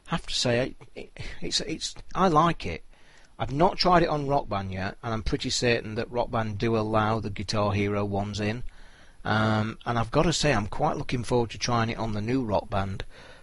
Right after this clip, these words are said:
um, because I've, I've decided on the keyboard for the Pro Play,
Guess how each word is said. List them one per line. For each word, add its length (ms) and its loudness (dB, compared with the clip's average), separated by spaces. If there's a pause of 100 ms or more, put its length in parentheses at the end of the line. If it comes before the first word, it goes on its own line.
(160)
um, 200 4
because 300 2
I've, 540 4
I've 200 4
decided 480 4
on 140 0
the 60 -6
keyboard 580 4
for 140 -8
the 100 -6
Pro 300 -2
Play, 380 -2